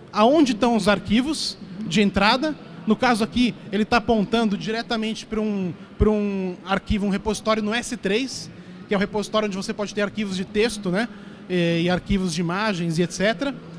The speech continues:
Você diz aonde você quer a saída e fala qual é o algoritmo que vai ser usado, que é o mapper, né? O mapper é o algoritmo do MapReduce que você tá utilizando pra processar a entrada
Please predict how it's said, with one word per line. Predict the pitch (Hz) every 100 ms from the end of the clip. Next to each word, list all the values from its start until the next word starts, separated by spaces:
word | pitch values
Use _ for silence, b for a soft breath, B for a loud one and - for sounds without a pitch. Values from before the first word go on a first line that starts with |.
| B -
Você | 240 277
diz | 214 262
aonde | 240 262 285
você | 254 240
quer | 233 233
a |
saída | 220 - 240 247 294 320 - - - - - B B
e | 285
fala | 285 294 285 285
qual | 285 269
é |
o |
algoritmo | 269 262 247 247 - 254
que | 240
vai | 247
ser | 240
usado, | 277 208 202 170
que | 208
é |
o | 214
mapper, | 214 202 185 143
né? | 180 220 B
O | -
mapper | 180 220 220 233
é |
o | 240
algoritmo | 247 233 220 240 247 269 294 - -
do | 190
MapReduce | 214 214 214 180 214 -
que | 240
você | 226 214
tá | 233
utilizando | 220 220 196 180 214 240 - B -
pra | 240
processar | - 254 277 285 226 - 226
a |
entrada | 220 214 220 233 254 302